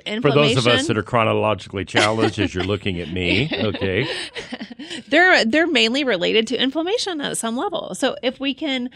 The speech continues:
Speaker 2: um, you know, get a nice balance of, you know, in the endocannabinoid system with using C B D, we could really decrease a lot of inflammation, prevent, um, you know, chronic conditions. And, you know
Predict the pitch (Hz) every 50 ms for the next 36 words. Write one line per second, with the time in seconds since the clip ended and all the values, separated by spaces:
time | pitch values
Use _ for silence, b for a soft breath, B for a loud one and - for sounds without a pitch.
0 | B B B B B - - 190 180 175 175 190 185 185 165 170 175 170 - 190
1 | 190 196 202 208 208 - - 170 170 165 165 165 170 - - 160 156 160 156 160
2 | 160 156 - - 143 147 151 165 - - 165 151 143 135 139 160 165 - _ _
3 | - - 220 220 220 208 - 185 185 196 170 170 185 165 160 156 156 165 156 156
4 | 156 156 - 156 156 - 156 147 170 165 160 - 165 202 220 233 - 233 185 180
5 | 185 - - 165 165 175 175 226 277 262 202 233 226 - 220 175 170 170 196 196
6 | 196 190 196 185 165 180 151 - - 160 160 - - 147 151 151 147 147 - -
7 | 143 143 156 170 208 233 240 - - 214 196 196 185 - - 170 160 165 180 185
8 | 185 - - B B B B B B B B - 147 151 156 151 160 165 - -
9 | 165 156 156 156 151 151 156 - _ - 196 175 175 170 170 165 - - - _
10 | 214 180 160 156 160 - - 165 160 165 165 165 165 - - b b b b b
11 | b - - 196 196 196 196 190 - - 196 233 214 190 -